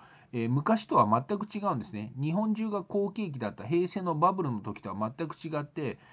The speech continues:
この令和の今の時代っていうのは、株高の、お、バブル不況に、えー、は-、入る、入ろうとしているっていうことです。ちょっと難しい話だったんで、えー、ね、えー、ちょ-、ちょっと僕にもわからないところがあるんで、ちょっとうまくお伝えできずに申し訳ないところがあるんですが、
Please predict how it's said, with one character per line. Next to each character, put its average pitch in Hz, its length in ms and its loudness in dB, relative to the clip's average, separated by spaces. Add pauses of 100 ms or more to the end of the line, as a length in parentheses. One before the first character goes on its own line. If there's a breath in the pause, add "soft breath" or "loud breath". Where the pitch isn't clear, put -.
(140 loud breath)
こ 143 100 -4
の 131 140 0
令 214 220 2
和 120 160 4
の 101 160 -2
今 170 220 2
の 107 120 0
時 107 140 -4
代 120 160 0
っ - 20 0
て 123 180 -6
い 123 40 0
う - 20 -4
の 98 100 -6
は、 92 240 0 (120)
株 175 280 0
高 131 440 2 (100)
の、 123 360 0
お、 113 40 -2
バ 120 160 4
ブ 170 140 0
ル 185 60 -4
不 - 100 -10
況 135 260 -2
に、 123 240 -4
え 120 60 -4
ー、 - 20 -4
は-、 135 300 4
入 131 240 0
る、 98 120 -6
入 151 220 2
ろ 160 120 2
う 131 60 -4
と - 80 -8
し - 100 -12
て 123 100 -2
い 120 80 0
る 151 60 0
っ - 20 0
て 151 160 -8
い - 20 -8
う 90 40 -8
こ 92 40 -10
と 80 80 -12
で - 60 -16
す。 - 180 -20 (400 soft breath)
ち - 60 -2
ょ 185 40 0
っ - 40 0
と 135 80 0
難 151 360 2
し 170 140 -4
い 147 60 4
話 127 280 0
だ 113 60 0
っ 104 60 -4
た 101 160 -6
ん 98 100 -4
で、 87 220 -6
え 95 180 -6
ー、 - 20 -8
ね、 104 220 -2 (320 loud breath)
え 104 140 -2
ー、 101 60 -2
ち 110 120 -8
ょ-、 113 60 -4 (160)
ち - 80 2
ょ - 20 4
っ 135 40 4
と 113 60 2
僕 147 220 4
に 113 60 6
も 98 120 4
わ 104 100 10
か 151 120 6
ら 151 60 8
な 131 100 4
い 95 60 0
と 107 80 -2
こ 107 100 2
ろ 104 120 2
が 113 60 2
あ 113 40 2
る 110 100 0
ん 95 80 -4
で、 90 240 -6
ち - 80 -14
ょ 120 40 -6
っ - 20 -2
と 120 60 0
う - 20 0
ま 135 120 4
く 107 100 -4
お 104 60 0
伝 120 220 -2
え 113 40 0
で 117 100 2
き 123 80 0
ず 123 100 -2
に 104 80 0
申 107 200 2
し 135 100 -2
訳 135 160 -2
な 139 80 0
い 123 80 0
と 107 80 -2
こ 98 80 -6
ろ 98 100 -2
が 104 80 2
あ 117 60 4
る 120 80 0
ん 104 80 -2
で - 60 -8
す - 100 -12
が、 98 240 0